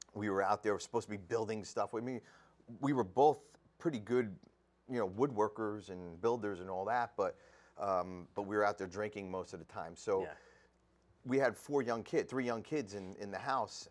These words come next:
Speaker 1: and I was always out there. "Yeah, we're, we're building. We got a job to do. We got this to do."
Speaker 2: Yeah.
Speaker 1: And, um, so, and so, and she would come back and forth to the garage. It was a separate garage, and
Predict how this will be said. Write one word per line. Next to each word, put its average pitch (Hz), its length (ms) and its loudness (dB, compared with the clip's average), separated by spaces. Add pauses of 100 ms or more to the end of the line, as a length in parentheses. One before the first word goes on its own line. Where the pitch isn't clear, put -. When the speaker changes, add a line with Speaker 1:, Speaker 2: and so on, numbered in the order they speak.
Speaker 1:
and 95 480 -6
I 113 80 2
was 107 160 0
always 104 220 2
out 104 180 -2
there. 117 220 2
"Yeah, 165 180 0
we're, 135 160 0
we're 117 220 -2
building. 127 380 2
We 117 100 -4
got 139 160 0
a 127 40 -6
job 117 380 -4
to 117 80 -10
do. 113 160 -4
We 123 80 -2
got 131 180 -2
this 139 200 0
to 120 80 -8
do." 101 240 2 (360)
Speaker 2:
Yeah. 113 80 -4
Speaker 1:
And, 107 300 -2
um, 98 480 0 (180)
so, 107 600 2 (360)
and 127 140 -4
so, - 200 -4
and 113 160 -4
she 135 140 -6
would 117 180 -2
come 113 160 -10
back 101 220 -4
and 95 100 -12
forth 107 240 -2
to 101 60 -8
the 95 60 -4
garage. 90 300 -4
It 90 40 -8
was 87 120 -8
a 82 40 -8
separate 90 380 -6
garage, 92 540 -2 (420)
and 92 420 -8